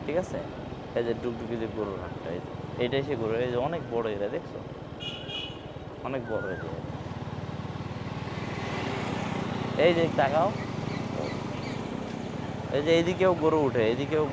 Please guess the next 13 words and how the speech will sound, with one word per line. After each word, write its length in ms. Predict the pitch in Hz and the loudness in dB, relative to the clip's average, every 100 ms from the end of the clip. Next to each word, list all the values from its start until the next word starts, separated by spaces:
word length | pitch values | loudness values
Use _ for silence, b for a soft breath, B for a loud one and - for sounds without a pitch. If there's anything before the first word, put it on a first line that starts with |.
| - - - - - - | -2 -6 -6 -6 -6 -2
কোথায় 200 | - 139 | 0 2
জানি 180 | 131 131 113 | 2 2 2
গরু 140 | 113 | 2
উঠে, 200 | 107 101 104 - | 4 2 -2 -2
প্রচুর 280 | - 160 180 151 | -2 2 4 4
গরু 140 | 127 | 4
উঠে। 140 | 120 165 | 6 6
ওই 100 | 160 | 6
যে 60 | 139 131 - - - 151 | 6 6 8 10 8 8
এদিকে 580 | 170 143 123 - - - - - - - - - - - | 6 6 8 12 12 12 12 12 12 12 8 -6 2 8
এটা 220 | 147 185 | 12 12
হচ্ছে 200 | 175 202 | 12 12
দামুড়হুদা, 720 | 156 139 170 156 156 135 | 12 12 10 8 12 12